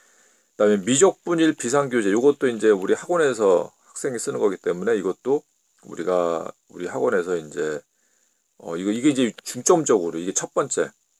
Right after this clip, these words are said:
이제 가장 중요시되는 우리 학원 교재니까 일단 이 두 개는 중점적으로 올라간다. 중점, 중점적으로. 예, 가끔 이제 학생들, 이번에 이제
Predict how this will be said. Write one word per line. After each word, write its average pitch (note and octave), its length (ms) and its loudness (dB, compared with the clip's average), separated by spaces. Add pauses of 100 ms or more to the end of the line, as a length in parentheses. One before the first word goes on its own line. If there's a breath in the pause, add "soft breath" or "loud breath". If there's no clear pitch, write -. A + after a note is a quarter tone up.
(480)
이제 - 220 -16
가장 F#2 440 -2
중요시되는 G2 800 -2
우리 E2 300 -8
학원 C3 300 -10
교재니까 E2 680 -6 (840)
일단 D#2+ 460 -12 (160)
이 F2+ 260 -16
두 F#2+ 260 -12
개는 G#2 460 0 (160)
중점적으로 G#2 640 -2
올라간다. D#2+ 520 -6 (460)
중점, - 380 -16
중점적으로. E2+ 720 -12 (440)
예, F2+ 60 -10
가끔 C3+ 340 -2
이제 A#2+ 120 2
학생들, A2+ 580 2
이번에 A#2 300 4
이제 G2 300 4